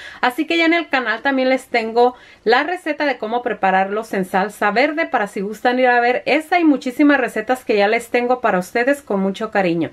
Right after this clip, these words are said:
Y si son nuevos por aquí, pues espero y les guste mi contenido y se suscriban al canal. Recuerden de activar la campanita para que YouTube les avise cada vez que suba un nuevo video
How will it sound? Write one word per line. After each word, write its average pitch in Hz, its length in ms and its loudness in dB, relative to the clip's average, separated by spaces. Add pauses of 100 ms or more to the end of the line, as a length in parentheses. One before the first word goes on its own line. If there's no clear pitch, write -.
(160)
Y 311 120 2
si 392 140 0
son 415 160 0
nuevos 415 300 2
por 349 140 0
aquí, 370 280 -2
pues 294 180 -2
espero 269 460 0
y 277 80 0
les 233 200 -2
guste 262 320 0
mi 349 160 2
contenido 339 680 2
y 277 140 -2
se 311 160 -2
suscriban 247 600 -2
al 196 160 -2
canal. 262 380 -2
Recuerden 254 500 0
de 240 80 2
activar 262 440 -2
la 269 140 -4
campanita 220 580 -2
para 247 220 0
que 208 120 -4
YouTube 214 280 -2
les 254 200 0
avise 214 420 -2
cada 254 300 2
vez 269 200 0
que 277 100 -2
suba 247 300 0
un 240 100 -2
nuevo 226 260 0
video 277 420 0